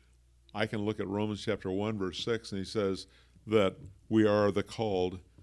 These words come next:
according to his purpose. Romans chapter one, verse six, talking to believers, says, "You are among whom you are the called according to his purpose."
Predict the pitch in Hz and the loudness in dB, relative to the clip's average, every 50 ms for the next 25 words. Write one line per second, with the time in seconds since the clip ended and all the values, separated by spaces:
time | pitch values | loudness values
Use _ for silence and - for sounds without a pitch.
0 | - _ - 98 - - 113 101 98 95 82 95 95 87 - - 120 107 - - | -20 _ -18 -16 -6 -4 -4 -2 -2 -4 -4 -6 -6 -6 -8 -8 -8 -8 -8 -10
1 | 85 82 - 101 98 98 98 92 - - 104 95 - - 95 98 98 101 98 92 | -12 -12 -10 -8 -8 -6 -8 -8 -6 -6 -6 -6 -6 -6 -6 -4 -4 -6 -6 -6
2 | 92 90 - - - 107 101 - - - - 92 92 80 92 92 - 104 95 101 | -6 -6 -6 -4 -2 -2 -2 -4 -8 -10 -10 -10 -10 -10 -10 -10 -8 -6 -4 -2
3 | 104 107 117 120 107 92 90 85 76 - - 104 95 90 78 87 98 101 98 98 | 0 0 2 0 0 -2 -4 -6 -8 -6 -6 -4 -4 -4 -4 -4 -2 -2 -2 -2
4 | 98 98 98 98 95 - - - - - 98 101 107 107 110 117 117 110 107 110 | -2 -4 -4 -4 -6 -8 -12 -16 -12 -8 -6 -4 0 0 0 0 -2 -2 -4 -2
5 | 110 107 101 98 101 107 107 104 104 104 104 101 98 92 95 92 - - - 123 | -2 -2 -2 0 0 0 0 0 2 2 2 2 2 0 -2 -6 -8 -8 -6 -6
6 | 113 104 90 87 85 85 87 90 - - - - _ - _ _ _ _ - 87 | -4 -2 -2 -4 -4 -4 -6 -10 -10 -14 -20 -20 _ -20 _ _ _ _ -12 -12
7 | - - 107 101 95 95 92 92 87 92 98 87 - - - 104 101 - 90 90 | -8 -6 -6 -4 -4 -4 -6 -6 -8 -8 -8 -10 -10 -10 -10 -10 -10 -10 -12 -16
8 | - - - | -16 -18 -20